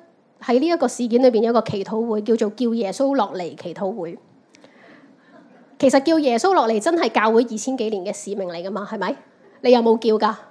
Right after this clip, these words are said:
有㗎嘛，係咪啊？Maranatha 下，呢句說話下，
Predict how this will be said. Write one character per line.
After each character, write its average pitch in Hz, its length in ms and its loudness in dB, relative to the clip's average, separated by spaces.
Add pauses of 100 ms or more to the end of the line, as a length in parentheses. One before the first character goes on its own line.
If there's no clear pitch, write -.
(880)
有 247 180 4
㗎 285 100 4
嘛， 247 240 2
係 233 80 -8
咪 202 100 -2
啊？ - 240 -8 (1400)
Maranatha 349 800 2
下， 233 140 -4
呢 247 100 0
句 240 80 4
說 220 340 -4
話 180 240 -2
下， 208 180 -8